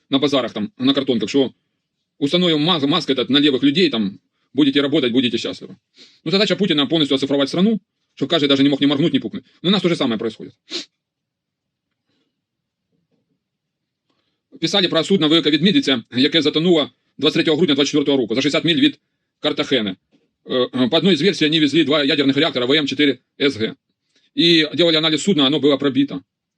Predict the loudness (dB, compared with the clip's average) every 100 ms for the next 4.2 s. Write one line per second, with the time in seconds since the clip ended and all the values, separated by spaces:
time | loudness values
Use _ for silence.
0 | _ _ _ _ -2 0 2 0 0 0
1 | -2 -4 -4 -6 -8 _ -16 -14 -16 _
2 | _ _ _ _ _ 0 2 2 2 2
3 | 2 2 2 4 2 2 2 0 0 0
4 | -2 -4